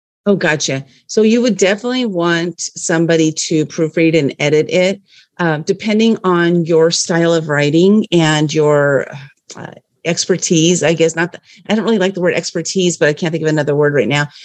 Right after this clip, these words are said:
But, you know, your, your expertise in writing and flow, like, you even said it at the beginning,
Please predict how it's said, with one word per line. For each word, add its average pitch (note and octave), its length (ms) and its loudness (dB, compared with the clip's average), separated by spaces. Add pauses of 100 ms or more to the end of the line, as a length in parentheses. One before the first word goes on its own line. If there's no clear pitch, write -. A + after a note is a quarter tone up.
(160)
But, F3+ 200 2
you F#3 120 0
know, E3 40 2
your, E3+ 480 0
your E3+ 160 -2
expertise E3+ 680 -4
in D#3 180 2
writing D3+ 540 2
and D3 340 -2 (500)
flow, E3 680 0
like, D#3 120 -6 (220)
you F#3+ 220 -2
even F#3+ 180 2
said F3 200 0
it - 80 0
at E3 80 -4
the E3 80 -4
beginning, C#3 540 -2